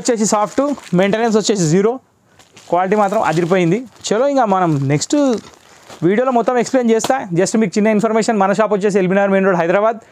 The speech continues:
ఎల్బీ నగర్లో వచ్చేసి డీమార్ట్ లైన్లో మీకు మెట్రో స్టేషన్ ఎక్సలేటర్ ఉంది. ఆ ఎక్సలేటర్కి exactly opposite మన షాప్ బోర్డు ఉంది,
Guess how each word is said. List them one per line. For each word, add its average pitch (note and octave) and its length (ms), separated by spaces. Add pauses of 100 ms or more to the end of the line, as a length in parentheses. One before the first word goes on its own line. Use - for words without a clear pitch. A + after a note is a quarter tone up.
(300)
ఎల్బీ A3 200
నగర్లో B3+ 260
వచ్చేసి A3+ 220 (100)
డీమార్ట్ G#3+ 340
లైన్లో G#3+ 300
మీకు G3+ 180
మెట్రో F3 260
స్టేషన్ G#3+ 280
ఎక్సలేటర్ G3+ 340
ఉంది. G#3+ 160 (400)
ఆ - 20 (140)
ఎక్సలేటర్కి G3 460
exactly F3+ 320
opposite F3 300
మన E3+ 140
షాప్ E3 200
బోర్డు F#3+ 220
ఉంది, G#3+ 140